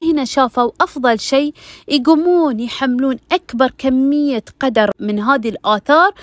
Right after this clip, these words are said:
ويودوها عند اللي هو سامر بعد ما استأذنوا منه وقبل، ويغبيها تحت كومة قش في حظيرة الحيوانات عشان ما حد ينتبه فيها، وهنا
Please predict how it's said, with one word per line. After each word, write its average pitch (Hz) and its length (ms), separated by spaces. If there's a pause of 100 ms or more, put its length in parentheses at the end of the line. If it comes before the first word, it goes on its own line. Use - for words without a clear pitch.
(140)
ويودوها 339 720
عند 302 500
اللي 240 360
هو 302 300
سامر 196 580
بعد 240 360
ما 208 120
استأذنوا 196 580
منه 359 380
وقبل، 269 500 (260)
ويغبيها 302 800 (220)
تحت 254 360
كومة 247 340 (160)
قش 381 280
في 285 120
حظيرة 262 520
الحيوانات 226 640
عشان 240 280
ما 277 80
حد 226 240
ينتبه 196 520
فيها، 403 400 (360)
وهنا 403 460